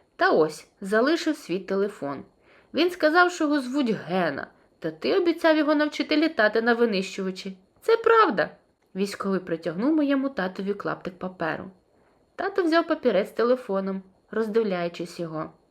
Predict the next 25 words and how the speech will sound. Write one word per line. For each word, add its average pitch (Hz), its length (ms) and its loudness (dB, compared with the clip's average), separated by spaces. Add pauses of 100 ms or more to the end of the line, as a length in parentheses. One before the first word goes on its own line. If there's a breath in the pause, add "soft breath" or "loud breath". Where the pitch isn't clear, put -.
(160)
Це 285 140 -2
був 233 220 0
номер 330 320 2
звичайного 240 680 -2
мобільного 185 640 -4 (200)
та 427 140 -2
підпис: - 540 -8 (440)
«Геннадій 208 640 -2 (120)
Геннадійович». 151 1080 -6 (120)
«Так», 240 600 4 (160)
відповів 233 340 -2
Степан, 233 520 -6 (140)
«знаю. 226 680 0 (240)
Це 415 220 4
мій 427 120 2
друг». 185 480 -4 (220)
«Друг? 269 640 4 (300)
І 339 120 4
де 392 180 4
ти 381 140 4
його 302 240 6
здибав?» 233 580 0 (300)
здивувався 190 640 -2
дядько 175 300 -2
Сашко. 175 480 -8